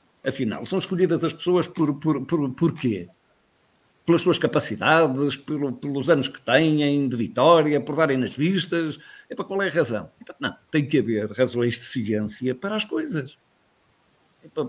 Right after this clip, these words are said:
porque não se admite. Isto faz lembrar aqui em Coimbra, quando uma vez, numa véspera de uma, de uma fiscalização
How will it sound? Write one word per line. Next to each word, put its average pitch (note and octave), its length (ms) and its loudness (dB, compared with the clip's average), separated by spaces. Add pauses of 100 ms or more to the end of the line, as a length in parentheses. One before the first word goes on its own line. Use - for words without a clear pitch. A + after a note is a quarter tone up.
(160)
porque G#3 320 0
não A#3+ 220 2
se - 100 0
admite. A#2 600 -2 (200)
Isto - 140 -6
faz G#3 180 -2
lembrar A2+ 600 2
aqui G#2 880 -6
em C3 120 0
Coimbra, A2 480 0
quando D3 200 -2
uma D3+ 200 0
vez, C#3 200 0
numa C3+ 360 2
véspera A#2+ 420 0
de A2+ 80 -6
uma, A#2+ 220 0
de A2 120 -6
uma B2+ 140 0
fiscalização A#2 800 -2